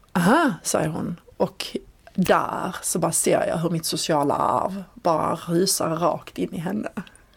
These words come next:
Och det, ah, det krossar mitt hjärta i det ögonblicket. Och där känner jag bara så här, "Okej, Pamela, nu har du inget annat val än att göra någonting du inte har gjort hittills i ditt försök att sluta.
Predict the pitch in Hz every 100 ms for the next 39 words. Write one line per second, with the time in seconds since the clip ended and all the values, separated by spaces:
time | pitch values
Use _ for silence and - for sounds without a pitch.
0 | - - - 196 196 - - - - -
1 | - - - _ _ 285 269 - - -
2 | - - - 262 - 208 208 - 240 -
3 | 254 220 240 269 190 202 - 247 240 -
4 | 381 - - - - - - 202 233 175
5 | 202 247 202 202 233 214 208 208 - -
6 | - 226 202 202 196 - 240 226 233 220
7 | 220 - 339 - 233 175 196 - 226 180
8 | 208 170 - 214 - - _ _ - 208
9 | 190 190 220 202 208 202 170 - - 196
10 | - _ 208 220 269 - 175 220 180 -
11 | 202 196 180 - - - - - - -
12 | - - 262 185 - 190 - - - -
13 | - _ - - - 190 - -